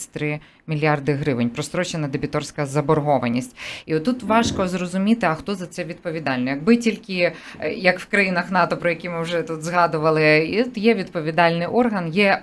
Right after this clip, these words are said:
його очільник або очільниця відповідальна, то тоді можна пред'являти ці претензії. Кому, е, пред'являти ці претензії тепер, е, нам, як суспільству, у Міністерстві оборони?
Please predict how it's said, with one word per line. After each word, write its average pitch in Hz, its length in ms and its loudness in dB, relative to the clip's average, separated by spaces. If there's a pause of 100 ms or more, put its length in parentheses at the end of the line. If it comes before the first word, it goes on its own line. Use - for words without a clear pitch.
його 156 280 2
очільник 233 600 4 (100)
або 156 140 2
очільниця 208 600 2
відповідальна, 160 600 0
то 151 100 -6
тоді 165 240 -2
можна 180 340 -2 (100)
пред'являти 156 500 -6
ці 156 160 -14
претензії. 139 540 -2 (380)
Кому, 240 440 10
е, 170 280 8
пред'являти 175 800 2
ці 175 180 -4
претензії 165 800 0
тепер, 156 460 0
е, 135 240 4
нам, 151 280 0
як 143 140 -6
суспільству, 202 540 -6
у 156 160 -2
Міністерстві 151 600 -4
оборони? 135 480 -4